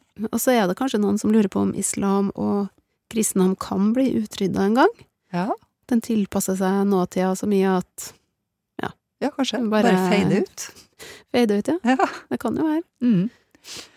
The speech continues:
Speaker 1: Kristendommen har i hvert fall ikke den statusen det har hatt, eller den
Speaker 2: Nei.
Speaker 1: har hatt da. Det kan man jo si i Norge i dag.
Speaker 2: Vi vet, vi
Speaker 1: <laughs>
Speaker 2: har jo hatt en religion før her som har dødd ut.
Speaker 1: Ja.
Speaker 2: Norrøn, eh, religion.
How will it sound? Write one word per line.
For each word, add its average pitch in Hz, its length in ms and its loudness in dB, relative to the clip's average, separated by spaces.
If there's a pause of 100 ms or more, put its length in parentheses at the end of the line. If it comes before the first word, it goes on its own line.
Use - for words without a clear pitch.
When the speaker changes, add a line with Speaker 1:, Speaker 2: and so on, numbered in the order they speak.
(320)
Speaker 1:
Kristendommen 233 480 2
har 269 80 4
i 240 100 4
hvert - 100 -6
fall 208 120 -2
ikke 202 400 -2
den 202 440 -2
statusen - 540 -6
det 202 180 0
har 190 260 -4 (400)
hatt, - 380 -6 (160)
eller 240 140 -2
den 220 120 0
Speaker 2:
Nei. 214 80 0
Speaker 1:
har 214 100 -4
hatt 269 220 -8
da. - 120 -12 (120)
Det 262 180 -6
kan 226 100 -6
man 180 120 -2
jo - 100 -6
si - 140 -6
i - 80 -4
Norge 190 200 -6
i - 40 -10
dag. - 320 -14
Speaker 2:
Vi 214 240 0
vet, 208 240 4
vi 254 180 4
Speaker 1:
<laughs> 185 40 0
Speaker 2:
har 160 120 4
jo 185 80 0
hatt 254 180 -2
en 214 100 -2
religion 180 480 -2
før 175 320 -6
her 247 140 -4
som 254 160 -4
har 233 80 -2
dødd 226 200 0
ut. - 300 -8 (260)
Speaker 1:
Ja. 240 200 4
Speaker 2:
Norrøn, 190 460 0
eh, 196 400 -4
religion. 202 360 -2